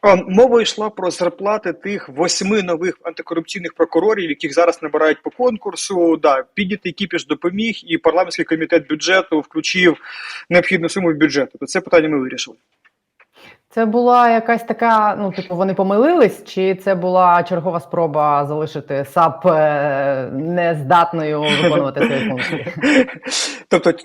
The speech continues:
Speaker 1: що, е, Кабмін викинув з бюджета зарплати антикорупційним прокурорам, яких зараз, е, набирають на конкурсі? Совпадіння? Е, не думаю.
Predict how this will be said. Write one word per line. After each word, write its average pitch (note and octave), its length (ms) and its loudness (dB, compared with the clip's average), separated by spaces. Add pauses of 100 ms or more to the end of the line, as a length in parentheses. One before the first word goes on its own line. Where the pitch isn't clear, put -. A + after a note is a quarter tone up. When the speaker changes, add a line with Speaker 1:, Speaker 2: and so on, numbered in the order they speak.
(200)
Speaker 1:
що, G#3+ 840 4
е, E3 160 -2
Кабмін F3 800 -6
викинув E3 840 -6
з D3 100 -12
бюджета D3 960 -4
зарплати E3+ 680 0
антикорупційним D#3+ 840 -8
прокурорам, E3 680 0
яких D3 320 -8
зараз, F3 500 2
е, E3 40 -6 (440)
набирають D3+ 460 0
на D#3+ 80 -2
конкурсі? D3 460 -2
Совпадіння? E3 920 2
Е, G3+ 280 2
не G#3 180 2
думаю. D3+ 440 -6